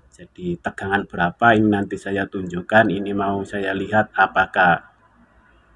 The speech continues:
gambar sudah keluar. Nah, ini kelihatan dari step down sudah menyala. Nah, ini saya lihat terlebih dahulu. Lah, ternyata sudah keluar ke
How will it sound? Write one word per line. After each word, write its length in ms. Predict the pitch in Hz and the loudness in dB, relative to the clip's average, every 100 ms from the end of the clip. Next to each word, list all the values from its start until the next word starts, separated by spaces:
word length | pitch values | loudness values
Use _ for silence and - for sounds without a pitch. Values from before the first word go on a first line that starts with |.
| _ | _
gambar 420 | 117 98 95 110 104 | 0 0 2 2 0
sudah 380 | 110 104 95 | -6 -6 -6
keluar. 580 | - 95 95 92 104 117 _ _ _ _ _ _ _ _ _ _ _ _ _ - | -6 -4 0 2 2 0 _ _ _ _ _ _ _ _ _ _ _ _ _ -20
Nah, 120 | 80 | -16
ini 480 | 82 87 85 85 78 - | -8 -6 -4 -4 -6 -10
kelihatan 720 | 90 90 82 - 107 107 101 | -8 -4 -2 2 2 2 0
dari 580 | 82 80 90 87 87 85 | -4 -6 -4 -2 -4 -8
step 540 | - _ - 85 _ | -16 _ -6 -6 _
down 180 | 101 101 | -4 -4
sudah 300 | - - 90 | -6 -12 -8
menyala. 640 | 87 92 - 82 - 202 - _ _ _ _ _ _ _ _ _ _ _ _ _ _ _ _ _ _ _ _ _ _ _ _ _ _ _ _ | -6 -4 -2 -2 -2 -4 -8 _ _ _ _ _ _ _ _ _ _ _ _ _ _ _ _ _ _ _ _ _ _ _ _ _ _ _ _
Nah, 100 | 87 | -12
ini 220 | 87 87 | -6 -6
saya 640 | - 90 87 87 80 80 - _ _ _ - | -4 -2 0 2 2 0 -6 _ _ _ -10
lihat 320 | 101 101 - | -4 -4 -4
terlebih 480 | - 92 - 92 - | -6 -6 -6 -8 -4
dahulu. 480 | 87 80 95 110 107 | -2 -2 -2 -4 4
Lah, 640 | 120 120 117 110 104 98 | 8 10 10 10 8 4
ternyata 480 | 107 107 107 - 110 | 0 2 2 2 0
sudah 400 | 110 - 98 - | -2 -4 -4 -2
keluar 400 | 104 101 104 | -2 0 0
ke 80 | - | -2